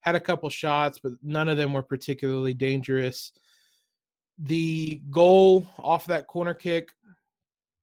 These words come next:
ends a seven-game clean sheet run for the Hoosiers.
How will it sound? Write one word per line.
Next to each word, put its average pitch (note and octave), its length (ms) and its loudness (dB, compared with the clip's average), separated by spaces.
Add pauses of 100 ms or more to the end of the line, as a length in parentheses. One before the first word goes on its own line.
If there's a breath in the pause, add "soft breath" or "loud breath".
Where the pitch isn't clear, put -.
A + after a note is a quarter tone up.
(220)
ends D#3 200 -4
a D3+ 100 -2
seven-game E3 920 -2 (200)
clean F3+ 320 -4
sheet E3+ 340 -6
run E3+ 300 -6
for C#3+ 160 -8
the B2 80 -6
Hoosiers. E3 560 -2